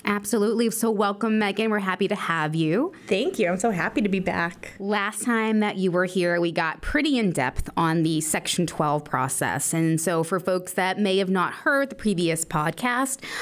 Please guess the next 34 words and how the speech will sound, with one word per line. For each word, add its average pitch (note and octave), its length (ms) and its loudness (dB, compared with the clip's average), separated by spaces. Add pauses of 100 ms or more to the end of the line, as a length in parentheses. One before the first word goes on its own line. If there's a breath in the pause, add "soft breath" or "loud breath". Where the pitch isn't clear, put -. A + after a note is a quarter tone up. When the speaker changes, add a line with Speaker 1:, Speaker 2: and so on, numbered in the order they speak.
(220 loud breath)
Speaker 1:
uh, B3 120 2
Section B3 440 0
twelve E3+ 600 0
is E3 300 2
an G3 140 0
order D#4+ 320 2
for C#4 200 -2
an A#3+ 120 4
assessment, E3+ 520 0
but E3 120 0
it's - 140 -4
not D#3+ 280 2
a E3+ 40 0
court D#3 320 0
order. B2 440 0 (360 loud breath)
And F#3 200 2
so F3+ 440 2
what G#3 120 2
it G3+ 120 0
does G#3+ 260 0
is D#3+ 100 2
it D#3+ 300 0
allows F3 480 -2
family F#3+ 260 2
members E3+ 420 0
and E3 140 0
loved D#3 260 0
ones D#3 520 0
and D#3+ 400 0
professionals E3+ 880 0
to A3+ 80 2
be F3 220 2
able E3+ 260 0
to F3 580 2